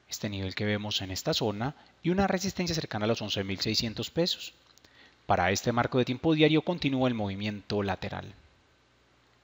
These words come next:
Continuamos nuestro informe técnico diario con la acción de Celsia, que mantiene la resistencia ubicada en los cuatro mil doscientos pesos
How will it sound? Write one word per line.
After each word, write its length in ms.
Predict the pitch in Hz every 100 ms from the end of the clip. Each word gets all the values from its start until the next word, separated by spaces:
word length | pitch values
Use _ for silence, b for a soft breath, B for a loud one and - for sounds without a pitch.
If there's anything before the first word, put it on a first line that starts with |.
| _ _ _ _
Continuamos 560 | - 107 101 95 95 107
nuestro 220 | 107 110
informe 280 | 90 107 113
técnico 380 | 127 127 131 170
diario 260 | 120 127
con 120 | -
la 80 | 107
acción 200 | 95 110
de 100 | 123
Celsia, 360 | - 117 - 165
que 100 | 139
mantiene 380 | 107 - 107 113
la 120 | 107
resistencia 500 | 101 101 - 104 117
ubicada 380 | 110 - 101 110
en 140 | 107
los 180 | 101 -
cuatro 360 | 98 95 -
mil 180 | 98 110
doscientos 500 | 120 120 135 131 180
pesos 480 | - 110 104 185